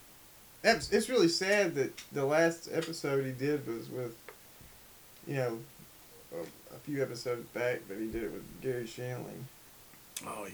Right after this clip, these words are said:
Speaker 2: yeah, man.
Speaker 1: And then Gary Shandling died, like,
Speaker 2: That's another freaking great show, Larry Sanders.
Speaker 1: And, and to, to kick that back to Gary Shandling, he was in The Jungle Book also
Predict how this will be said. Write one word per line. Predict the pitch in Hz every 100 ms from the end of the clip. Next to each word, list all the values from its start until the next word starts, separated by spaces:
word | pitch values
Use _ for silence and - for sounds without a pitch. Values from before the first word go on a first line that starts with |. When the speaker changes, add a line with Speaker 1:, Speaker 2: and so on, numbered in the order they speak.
| 107
Speaker 2:
yeah, | 127 127 110
man. | 101 104 104
Speaker 1:
And | 117
then | 117
Gary | 113 110 110
Shandling | 110 107 80 73
died, | 82 80 67
like, | 64 62 - - - - -
Speaker 2:
That's | - -
another | 120 127
freaking | 104 - 107 101 98
great | 98 101
show, | - 101 98 98
Larry | 98 110 110
Sanders. | - 110 107 95 - -
Speaker 1:
And, | 156 226 160
and | 156
to, | 165 - 113 135 - -
to | -
kick | 139 170
that | 165 156
back | 139 139 131
to | -
Gary | 123 131 127
Shandling, | 127 151 147 151 123 117 131 - - - - - -
he | - 170
was | 170
in | 135
The | 117
Jungle | 107 113 110
Book | 110 104 -
also | 139 -